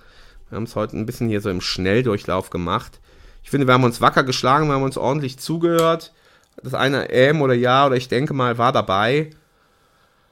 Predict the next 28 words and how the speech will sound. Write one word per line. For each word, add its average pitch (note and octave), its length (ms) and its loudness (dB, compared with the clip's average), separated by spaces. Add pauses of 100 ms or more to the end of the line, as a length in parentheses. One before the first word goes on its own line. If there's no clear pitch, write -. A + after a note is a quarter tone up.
(760)
Aber C#3 300 2
was C3 140 4
soll's, D3+ 260 6
wir C#3 80 -2
sind C3 140 2
kurz D3 240 2
vor D3 100 0
den, B2 380 2
äh, A2+ 460 0
großen B2 360 0
Feiertagen, C3 800 2
wir A#2 80 -2
lieben C3+ 260 -2
uns A2+ 200 -2
alle, C3+ 560 0
wir B2+ 80 -2
machen B2+ 220 -2
Geschenke, B2 500 -2
wir G#2+ 80 -4
knuddeln C3 420 0
uns, B2+ 380 -2
da A2+ 100 -4
sollten A2 200 -4
wir G#2+ 40 -6
uns G#2 80 -10
alle A2+ 180 -6
nicht A#2 180 -8
so, F#2+ 280 -10